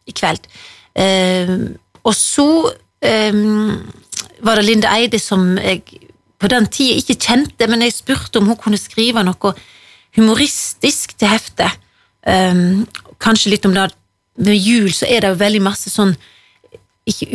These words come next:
ufrivillig morsomt, men det er mange ting vi kjenner sånn igjen i, for det er så mye følelser, sant? Og det er så mange ting vi vil at det skal være sånn og sånn og sånn, og så blir det overhodet ikke sånn. Og da er jo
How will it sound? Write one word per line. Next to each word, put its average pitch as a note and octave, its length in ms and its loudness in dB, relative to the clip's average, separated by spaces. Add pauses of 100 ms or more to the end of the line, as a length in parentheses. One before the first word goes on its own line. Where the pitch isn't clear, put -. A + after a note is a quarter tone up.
ufrivillig F#3+ 520 2
morsomt, F#3+ 380 0
men G#3 100 2
det A#3 100 0
er A#3+ 160 0 (400)
mange A3+ 340 2
ting A3 160 0
vi G#3+ 80 2
kjenner A3 240 0
sånn G#3+ 200 0
igjen G#3 300 0
i, F#3 40 -2
for A3+ 120 -4
det G#3+ 40 -2
er - 60 -4
så G3+ 60 2
mye G#3+ 200 -4 (300)
følelser, G#3+ 560 0
sant? A3+ 360 -4 (500)
Og G3 140 0
det G#3+ 60 2
er A3 100 -2
så G#3 120 0
mange G#3 220 2
ting G#3 240 0
vi G3 100 2
vil G3+ 240 0
at F3+ 100 -4
det F#3 80 -8
skal G3 140 -2
være F3+ 160 0
sånn G3+ 220 2
og F3+ 60 0
sånn G3 200 0
og F3+ 80 -4
sånn, A#3 200 0
og - 80 -2
så F#3+ 120 -4
blir G3+ 260 0
det F3+ 100 0
overhodet F#3 560 -2
ikke - 120 -6
sånn. - 220 -6
Og F#3 180 0
da A#3+ 300 2
er F#3+ 220 0
jo F3 160 -6